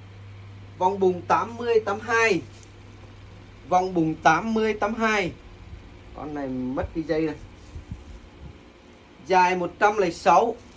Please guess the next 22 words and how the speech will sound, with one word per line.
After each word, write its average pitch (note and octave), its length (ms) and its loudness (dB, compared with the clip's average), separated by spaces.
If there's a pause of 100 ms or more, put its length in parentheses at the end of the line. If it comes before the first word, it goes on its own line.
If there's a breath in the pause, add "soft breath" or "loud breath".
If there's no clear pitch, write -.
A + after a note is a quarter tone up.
(140)
Vòng F3 220 4
bùng D3+ 160 0
tám F3 340 2
mươi, G#3+ 200 4
tám G3+ 180 2
hai, G3+ 280 4
dài E3 220 6
một D#3 200 2
trăm F#3+ 180 6
lẻ D#3+ 100 8
sáu. E3 340 4
Ừ, D3 200 4
con D3 180 0
này D3+ 100 2
chưa E3 180 0
bôi D#3+ 180 4
dây E3 240 6
nha. E3+ 140 2 (1080)
À, A2+ 220 -2
mất D3 240 -2
dây D#3 180 6
đây. C#3 140 4